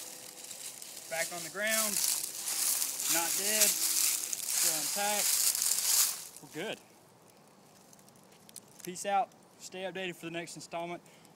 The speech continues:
of How To Survival Guide with Survival Guide, Les Strauss, and my buddy Bear Grylls.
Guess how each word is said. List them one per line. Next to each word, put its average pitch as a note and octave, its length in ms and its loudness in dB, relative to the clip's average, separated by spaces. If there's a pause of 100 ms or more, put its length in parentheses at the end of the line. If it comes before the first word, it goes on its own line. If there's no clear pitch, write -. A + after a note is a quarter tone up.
(100)
of - 80 -20
How G3 220 -2
To G#3+ 220 -10
Survival F3 460 -2
Guide C3 340 -6 (360)
with C#3+ 120 -14
Survival F3 440 0
Guide, F3 340 2 (1120)
Les D#3 220 -4
Strauss, G3+ 500 -4 (220)
and F#3 140 -6
my G3+ 60 -4
buddy G#3 240 -4
Bear G#3 180 -8
Grylls. G3 400 -6